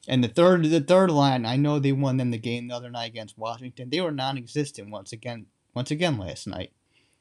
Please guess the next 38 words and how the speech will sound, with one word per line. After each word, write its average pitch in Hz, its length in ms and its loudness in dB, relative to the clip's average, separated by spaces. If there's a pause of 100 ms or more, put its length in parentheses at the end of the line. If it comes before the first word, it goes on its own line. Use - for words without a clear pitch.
(160)
It 135 80 -4
was 135 180 2
really 160 200 4
the 123 120 0
second 143 420 0
and 120 120 0
the 101 60 -8
fourth 143 420 -6
lines 113 440 -2
that 98 200 -4
felt 113 240 0
like 104 180 -2
they 123 80 -2
had 117 160 2
all 104 140 -4
the 104 80 -4
offense, 120 540 0
and 117 80 -2
Anders 127 300 0
Lee 190 180 0
had - 180 -4
some 110 100 -10
great 98 260 -10
chances, 113 440 -10
and 143 100 -4
that 147 140 0
was 147 160 -4
it. 143 200 -6 (2500)
But 139 140 2
regardless, 147 760 4
these 147 240 0
two 165 220 -2
teams 139 420 0
stack 127 440 -2
up 117 160 -2
real 113 260 -4
well, 123 400 0
and 104 300 -6